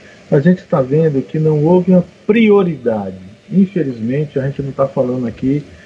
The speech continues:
de governo A, B, C, no ano A, B, C, não. A gente tá falando aqui de Estado.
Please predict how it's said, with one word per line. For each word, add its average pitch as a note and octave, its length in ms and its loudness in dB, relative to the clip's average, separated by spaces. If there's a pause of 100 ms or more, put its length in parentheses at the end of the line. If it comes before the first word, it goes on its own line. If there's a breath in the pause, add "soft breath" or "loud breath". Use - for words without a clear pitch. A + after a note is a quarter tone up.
(180 loud breath)
de B2+ 140 -6
governo A#2 680 0 (160)
A, C#3 220 0
B, A#2+ 340 0
C, B2 460 -2
no A#2+ 260 0
ano A2+ 240 2
A, A#2+ 180 -2
B, A2+ 240 0
C, G2 360 -10
não. G#2 220 -2 (420 loud breath)
A G#2+ 80 -2
gente A2+ 120 -2
tá C3 100 2
falando C3 300 2
aqui C3 240 -4
de C#3+ 160 -4
Estado. A2 720 -4